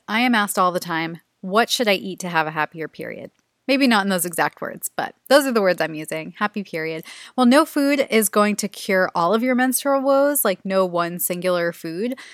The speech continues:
Supporting the processes that are happening in your body throughout your cycle can help. So eating for your cycle, it can help you reduce P M S symptoms. It can also support your body's healing ability to get your period back if your menstrual phase has gone missing for some reason.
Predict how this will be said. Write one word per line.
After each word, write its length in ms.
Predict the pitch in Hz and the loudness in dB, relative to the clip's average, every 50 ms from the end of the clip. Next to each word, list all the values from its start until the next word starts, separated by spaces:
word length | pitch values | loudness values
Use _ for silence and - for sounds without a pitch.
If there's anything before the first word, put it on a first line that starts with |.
| - | -14
Supporting 580 | _ - - 240 208 - - 277 294 294 294 277 | _ -4 -4 -4 -4 0 0 2 2 2 2 0
the 80 | 262 220 | 0 -2
processes 760 | - - - 196 196 202 - - 202 180 - - 180 175 - | -4 -2 0 2 2 2 0 -4 -6 -6 -4 -6 -6 -6 -4
that 120 | - 180 | -6 -4
are 100 | 175 170 | -6 -6
happening 580 | 160 - 170 160 - - 180 190 190 196 202 202 | -4 -2 -2 -2 -2 -4 -4 -4 -4 -4 -4 -6
in 180 | - - 202 | -6 -4 -4
your 100 | 202 202 | -4 -2
body 320 | 190 196 190 196 196 208 214 | 2 2 2 4 2 0 -4
throughout 360 | 196 - - 185 170 165 - | -6 -8 -8 -6 -6 -4 -4
your 100 | 170 165 | -6 -8
cycle 340 | - - 156 147 - 156 147 | -6 -6 -6 -6 -6 -6 -8
can 140 | - 151 - | -8 -12 -10
help. 300 | 139 151 - - - _ _ _ _ _ - - - - _ | -10 -10 -10 -10 -14 _ _ _ _ _ -20 -20 -20 -18 _
So 160 | - - 214 - | -6 -4 -4 -2
eating 300 | - 247 285 320 330 294 | 0 0 2 2 2 2
for 100 | - 254 | 2 2
your 140 | 226 202 190 | 2 2 0
cycle, 500 | - - 180 175 - 180 170 170 170 156 - | -2 -4 -4 -4 -2 -2 -2 -2 -2 -2 -4
it 60 | 196 | -4
can 140 | - 226 214 | -4 -2 -4
help 260 | 202 180 233 233 - | -2 0 -2 -2 0
you 120 | 240 233 214 | -2 -2 -2
reduce 460 | 196 196 180 - 190 190 185 - - | -2 -4 -4 -4 -6 -6 -4 -6 -8
P 220 | - - 226 180 | -8 -8 -6 -6
M 100 | 170 180 | -4 -2
S 160 | 208 220 240 - | -2 -2 -2 -2
symptoms. 640 | - 240 226 220 - 226 220 214 214 214 214 - - | -4 -4 -4 -4 -4 -4 -2 -2 -2 -2 -4 -6 -8
It 100 | - - | -10 -8
can 120 | - 202 180 | -8 -8 -6
also 360 | - 170 202 - - - 196 | -2 -2 -2 -2 -4 -6 -6
support 580 | - - - - - 190 180 175 170 - - | -6 -8 -10 -6 -4 -2 -2 -2 -2 -6 -6
your 140 | - 190 180 | -8 -8 -2
body's 340 | 170 175 175 170 170 170 - | 0 0 0 0 -2 -6 -8
healing 480 | - - - 220 220 220 220 214 202 - | -10 -8 -6 -4 -2 -2 0 -2 -2 -4
ability 500 | 175 175 180 175 175 175 165 165 170 175 | -6 -4 -4 -2 -2 -2 -4 -4 -8 -8
to 140 | - - 185 | -8 -8 -8
get 140 | 170 170 - | -6 -6 -8
your 140 | 156 170 | -8 -10
period 400 | - - 233 233 233 233 208 185 | -10 -4 0 2 2 4 2 2
back 320 | 190 190 185 185 185 - - | 4 4 4 4 2 0 -6
if 180 | - 185 - - | -12 -12 -10 -8
your 220 | 180 170 165 165 | -6 -6 -4 -6
menstrual 400 | 160 170 165 165 - - - 170 | -6 -8 -10 -10 -10 -10 -10 -10
phase 300 | - - 170 160 160 - | -8 -6 -6 -8 -6 -8
has 100 | 160 - | -10 -10
gone 240 | - 165 151 151 170 | -10 -10 -10 -6 -4
missing 300 | 208 220 - 233 214 202 | -4 -4 -4 -4 -6 -8
for 100 | - 208 | -8 -8
some 220 | - - 196 185 | -8 -6 -8 -6
reason. 500 | 185 180 180 175 - 170 165 165 165 170 | -6 -8 -8 -6 -6 -6 -6 -8 -10 -12